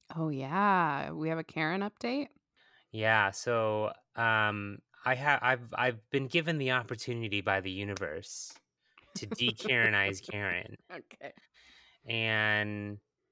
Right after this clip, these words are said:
Speaker 2: um, she called me on the phone, and she's like, "Hey, so you're someone that, you know, takes care of pets, and I have these two cats, and I need to get them to the vet, and I don't have a car,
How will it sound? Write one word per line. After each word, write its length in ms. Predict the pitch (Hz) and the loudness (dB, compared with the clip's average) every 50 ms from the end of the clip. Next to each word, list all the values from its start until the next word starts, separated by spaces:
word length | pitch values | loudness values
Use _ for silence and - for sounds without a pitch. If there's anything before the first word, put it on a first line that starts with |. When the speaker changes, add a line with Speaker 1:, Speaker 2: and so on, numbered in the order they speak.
| _ - | _ -2
Speaker 2:
um, 720 | 110 107 104 104 101 98 98 98 98 98 98 98 101 101 | 0 2 2 2 2 2 0 -2 -4 -6 -6 -8 -8 -8
she 160 | - - - | -10 -10 -6
called 200 | - 127 127 131 | -2 -2 -2 0
me 60 | 135 131 | 0 -2
on 80 | 127 | -2
the 60 | 123 113 | -4 -4
phone, 500 | - - 120 113 110 107 104 104 107 107 | -2 0 2 4 4 4 4 2 0 -2
and 80 | 104 - | -4 -4
she's 220 | - 127 113 113 | -6 -6 -4 -4
like, 120 | 123 - | -6 -8
"Hey, 420 | - 185 214 202 180 165 156 147 147 | -6 -4 -2 -2 0 0 -2 -2 -4
so 240 | - - - 160 156 | -4 -4 -2 -2 -2
you're 280 | 160 156 165 170 170 | 0 -2 -4 -4 -4
someone 400 | 165 - - 185 170 170 170 160 160 | -6 -4 -4 -2 0 0 -2 0 0
that, 360 | 156 147 143 143 139 - - _ | 2 2 2 2 2 0 -6 _
you 80 | - 127 | -4 -2
know, 280 | 127 123 120 120 120 120 | 0 2 2 2 0 0
takes 260 | 113 - 131 - - | -4 -8 -10 -10 -8
care 200 | - - 135 131 131 | -2 0 0 0 0
of 100 | 123 - | -2 -4
pets, 920 | - 120 110 98 98 101 95 92 - - - - - - - - - - _ - - - - _ _ - | 2 4 6 6 6 4 4 0 -2 -8 -16 -14 -12 -12 -12 -12 -12 -16 _ -20 -20 -20 -20 _ _ -6
and 840 | 120 120 120 117 117 113 113 113 110 110 110 110 107 107 107 107 104 - - - - | -4 -4 -2 -2 0 0 2 2 4 4 4 2 0 -2 -4 -8 -10 -14 -20 -20 -16
I 60 | 113 | -8
have 160 | 113 131 139 135 | -4 -2 -2 -2
these 200 | 156 151 - - | -2 -4 -4 -4
two 120 | 170 160 | -4 -4
cats, 920 | - - 139 127 117 110 107 107 107 - - - - - - - - - - _ _ _ _ _ _ _ | -4 2 4 6 6 6 6 4 4 2 -2 -8 -14 -12 -12 -12 -12 -14 -18 _ _ _ _ _ _ _
and 340 | 117 113 113 110 110 110 - | -8 -6 -4 -4 -4 -2 -2
I 80 | 107 107 | -2 -2
need 180 | 110 123 120 | -2 -4 -6
to 60 | - 127 | -4 -2
get 180 | 127 127 - | -2 -2 -2
them 140 | - 110 104 | -4 -6 -6
to 100 | - - | -8 -6
the 120 | - 113 101 | -6 -6 -4
vet, 580 | - 107 104 101 95 92 95 95 95 - - - _ _ _ _ - | 0 2 4 4 4 4 2 0 -2 -4 -8 -14 _ _ _ _ -10
and 160 | 113 110 104 104 | -8 -6 -6 -4
I 60 | 104 | -4
don't 120 | 123 123 | -4 -6
have 100 | 127 120 123 | -6 -8 -12
a 40 | |
car, 840 | 117 - - - 131 127 113 98 95 92 92 90 92 95 98 107 107 | -14 -12 -6 -2 0 2 2 2 2 2 0 -2 -4 -4 -6 -8 -12